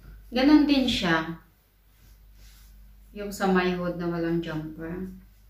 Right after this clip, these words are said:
Ang tawag dito. Kasi sa kanila, iba-iba eh. Sa atin, isa pareho lang yan lahat. Jacket o sweater. Ito sa kanila, iba. Yung, yung close siya, na ano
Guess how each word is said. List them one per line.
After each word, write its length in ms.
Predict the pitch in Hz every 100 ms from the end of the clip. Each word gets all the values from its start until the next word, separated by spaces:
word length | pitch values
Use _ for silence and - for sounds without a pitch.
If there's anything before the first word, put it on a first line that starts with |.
| - - - - - - _
Ang 160 | 180
tawag 320 | 180 170 170 165
dito. 240 | 170 202
Kasi 160 | 226 240
sa 160 | 240
kanila, 320 | 220 214 240
iba-iba 400 | 240 175 185 202
eh. 160 | 208 208
Sa 240 | 170 170
atin, 240 | - 220 196
isa 240 | 160 180
pareho 320 | 170 156 165
lang 160 | 180 175
yan 160 | 175 170
lahat. 320 | 170 175 -
Jacket 560 | 165 151 - 170 165 - - - - - - - - _ _ -
o 80 | 170
sweater. 560 | - 160 156 - 165
Ito 160 | 170 214
sa 240 | 226 214
kanila, 320 | 202 196 180
iba. 480 | 170 165 160 160 - - - - - - - - _ _ _ _ _
Yung, 720 | - 240 240 240 240 240 233 233 - - - - - - - - - -
yung 480 | 247 247 247 240 -
close 480 | 247 247 277 -
siya, 480 | 220 175 175 185 185 - - - - - - - - - - - - - - - -
na 480 | 208 202 202 190
ano 80 | 202